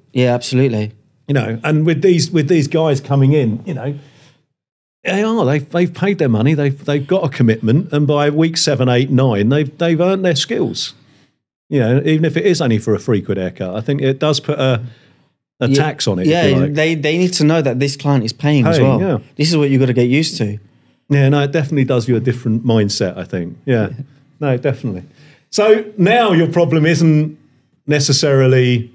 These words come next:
Speaker 2: models. They line up for you, you get a nice steady stream, you got your customers, so you've got all that.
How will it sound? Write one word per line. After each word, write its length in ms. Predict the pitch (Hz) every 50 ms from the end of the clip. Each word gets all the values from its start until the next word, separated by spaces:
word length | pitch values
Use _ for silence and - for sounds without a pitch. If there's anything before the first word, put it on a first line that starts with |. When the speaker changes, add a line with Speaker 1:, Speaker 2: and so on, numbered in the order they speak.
| -
Speaker 2:
models. 580 | 135 123 117 101 107 120 143 139 - - - - _ _ _ _ _ _ _ _ -
They 140 | 127 123
line 300 | 123 127 139 135 127 127 123
up 140 | 127 139 135
for 220 | - 135 127 127
you, 120 | 127 127 131
you 200 | 131 127 127 131
get 160 | 127 135 143
a 40 | 123
nice 260 | 120 131 131 127 123
steady 300 | - - - 135 135 147
stream, 480 | 139 - - - - 143 139 135 131 127
you 100 | 123 120
got 180 | 120 147 143 -
your 80 | 131 117
customers, 500 | - 139 131 110 - - 123 123 117 113
so 80 | - 123
you've 160 | 123 127 123
got 100 | 120 139
all 140 | 127 120 110
that. 220 | 107 113 117 117